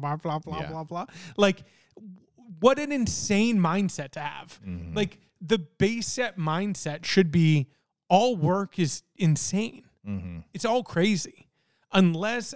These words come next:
Speaker 1: I'm working to feed my family, like, that work makes sense because if I don't harvest this, I don't feed my family.
Speaker 2: Right.
Speaker 1: Got it. But as soon as you abstract it to, "I'm working for somebody else,"
Speaker 2: Right.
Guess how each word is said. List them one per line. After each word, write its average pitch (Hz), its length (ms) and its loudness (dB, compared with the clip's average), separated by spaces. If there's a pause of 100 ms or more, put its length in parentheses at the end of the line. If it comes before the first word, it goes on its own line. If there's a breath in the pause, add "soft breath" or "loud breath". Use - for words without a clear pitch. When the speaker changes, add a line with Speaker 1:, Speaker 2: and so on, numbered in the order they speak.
Speaker 1:
I'm 170 340 -2
working 185 580 0
to 156 140 -4
feed 175 380 -4
my 170 180 0
family, 185 540 -2
like, 139 380 -2 (500)
that 220 300 -4
work 208 300 -4
makes 180 280 0
sense 131 380 -4
because 135 260 -6
if 135 140 -4
I 180 200 0
don't 196 280 -4 (280)
harvest 180 600 0
this, 139 240 -4 (100)
I 151 80 -2
don't 151 240 0
feed 160 280 -4
my 131 140 -2
family. 139 500 -8 (100)
Speaker 2:
Right. 80 340 -8
Speaker 1:
Got 139 260 -6
it. - 160 -20 (600)
But 208 140 2
as 196 100 -2
soon 277 160 -6
as 185 100 -6
you 196 80 0
abstract 180 640 0
it - 180 -12
to, 156 380 4
"I'm 175 240 4
working 165 460 2
for 143 120 -4
somebody 135 540 -4
else," 175 480 -2 (300)
Speaker 2:
Right. 85 320 -6